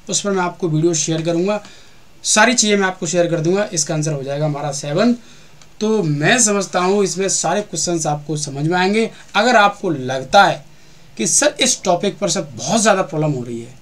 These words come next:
मैं, सर मेरे को इसमें कुछ समझ में नहीं आ रहा है, तो please comment करना, मैं जल्दी आपको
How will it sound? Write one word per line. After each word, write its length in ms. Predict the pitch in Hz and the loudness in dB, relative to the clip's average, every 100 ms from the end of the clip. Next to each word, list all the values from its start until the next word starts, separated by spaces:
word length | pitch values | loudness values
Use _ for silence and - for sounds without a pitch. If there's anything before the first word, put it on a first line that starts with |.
| - - - - - - - 143 | -20 -20 -20 -20 -20 -20 -12 0
मैं, 360 | 151 170 185 - - - - - | 4 4 2 -8 -20 -20 -16 -2
सर 260 | - 240 | 4 4
मेरे 200 | 214 208 | 4 2
को 180 | 208 240 | 4 2
इसमें 240 | 233 240 240 | 2 0 -2
कुछ 140 | 254 | 2
समझ 260 | - 180 196 | 2 2 2
में 120 | 233 | 4
नहीं 160 | 208 | 4
आ 80 | 151 | 2
रहा 100 | 113 | -2
है, 100 | - - | -12 -14
तो 60 | 147 | -12
please 320 | 151 220 214 | -2 0 0
comment 280 | 151 147 165 | 0 0 2
करना, 240 | 170 190 | 2 2
मैं 140 | 202 175 | 2 0
जल्दी 440 | 123 156 220 233 | 2 2 4 4
आपको 520 | 196 165 - 165 165 | 4 2 -2 -2 -2